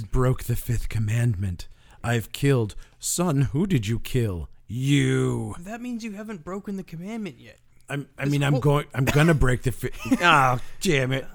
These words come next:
Speaker 2: Again, this whole, it's so sloppy.
Speaker 1: <laughs>
Speaker 2: Like, I get what they were going for, but it's just slop.
Speaker 1: Yep.
Speaker 2: And then, how does he kill the priest? By just stabbing him with a little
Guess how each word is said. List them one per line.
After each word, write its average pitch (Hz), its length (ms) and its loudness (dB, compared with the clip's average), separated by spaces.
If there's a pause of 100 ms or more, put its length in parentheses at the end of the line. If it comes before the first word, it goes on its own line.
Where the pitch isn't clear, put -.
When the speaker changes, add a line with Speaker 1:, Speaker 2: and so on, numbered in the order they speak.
(180)
Speaker 2:
Again, 247 340 -2
this 135 180 -4
whole, 196 380 -4 (100)
it's 151 240 -8
so 247 160 -2
sloppy. 185 840 -4
Speaker 1:
<laughs> - 40 -10
Speaker 2:
Like, 170 160 -2
I 190 60 4
get 220 200 2
what 269 120 -2
they 214 100 2
were 156 120 2
going 170 380 2
for, 120 260 -10
but 120 140 -12
it's 127 160 -14
just - 400 -10
slop. 139 500 -12 (160)
Speaker 1:
Yep. 113 340 -10 (300)
Speaker 2:
And 156 140 -2
then, 190 300 2 (360)
how 160 160 -10
does 190 140 -4
he 220 80 -4
kill 247 180 0
the 240 80 -2
priest? 269 500 -8 (360)
By 208 120 -8 (140)
just - 140 -14 (120)
stabbing 147 500 -8
him 143 100 -6
with 135 120 -10
a 139 60 -6
little 135 320 -8